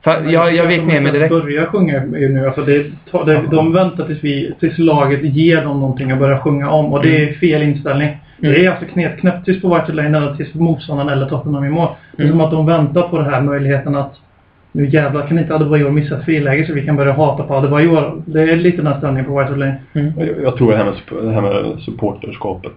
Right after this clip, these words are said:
Speaker 4: som, att det beror mer på att den, eh, den engelska modellen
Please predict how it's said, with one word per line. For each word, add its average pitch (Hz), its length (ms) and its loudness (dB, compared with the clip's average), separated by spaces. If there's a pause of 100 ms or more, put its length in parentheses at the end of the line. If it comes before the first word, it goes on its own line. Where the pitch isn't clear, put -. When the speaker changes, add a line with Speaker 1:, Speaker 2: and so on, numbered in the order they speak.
Speaker 4:
som, 55 320 -12 (560)
att 104 180 -10
det 107 60 -4
beror 104 320 2
mer 107 420 2
på 113 260 -2
att 92 200 -10
den, 95 360 -6
eh, 98 500 -10
den 104 140 -2
engelska 98 400 -4
modellen 98 680 -2